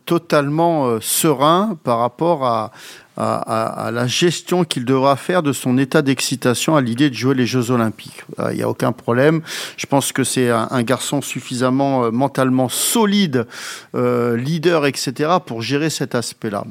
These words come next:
Après, sa condition physique, effectivement, moi, je suis pas membre du staff médical de l'équipe de France. Je suis pas, euh, à la place d'Evan non plus. Donc, je vais bien me garder de, de, de, de, de, d'émettre une, une opinion sur son état physique. En tout cas, je pense que,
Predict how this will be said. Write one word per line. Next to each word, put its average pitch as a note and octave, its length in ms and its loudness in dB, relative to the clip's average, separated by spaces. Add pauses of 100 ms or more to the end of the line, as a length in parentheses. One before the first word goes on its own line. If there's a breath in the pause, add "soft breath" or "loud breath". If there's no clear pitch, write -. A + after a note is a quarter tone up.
(120)
Après, G3+ 440 4
sa D3 160 -2
condition C3+ 480 -2
physique, D3+ 400 -4
effectivement, C3 540 -2
moi, C3 180 2
je G#2 140 -4
suis - 180 -12
pas B2 220 2
membre A#2+ 340 2
du G2+ 120 -10
staff - 340 -4
médical A2 420 -2
de G#2 80 -2
l'équipe G2+ 280 -8
de G#2 120 -2
France. D#3 400 -2 (380 loud breath)
Je - 120 -8
suis A2+ 200 -8
pas, C3+ 320 0
euh, G#2+ 240 -2
à A2 100 -4
la A2 100 -2
place A2+ 300 -4
d'Evan A2+ 300 2
non B2 200 -4
plus. F#3+ 300 -2 (380 loud breath)
Donc, A#2 160 -4
je A#2 80 -8
vais B2+ 180 2
bien D#3 200 -2
me C#3 100 -2
garder D#3 480 0
de, C#3 180 0
de, A#2+ 180 0
de, G#2+ 200 -4
de, A2+ 220 -2
de, G#2 240 -6 (340)
d'émettre B2+ 760 0
une, A2+ 220 -2
une A#2+ 200 0
opinion B2+ 440 0
sur C3+ 180 -6
son A#2+ 200 -2
état A#2 240 0
physique. C#3 400 -4
En C3 80 -2
tout A#2 140 -8
cas, F3 260 4 (400 loud breath)
je A#2+ 160 -2
pense E3 320 0
que, B2+ 400 2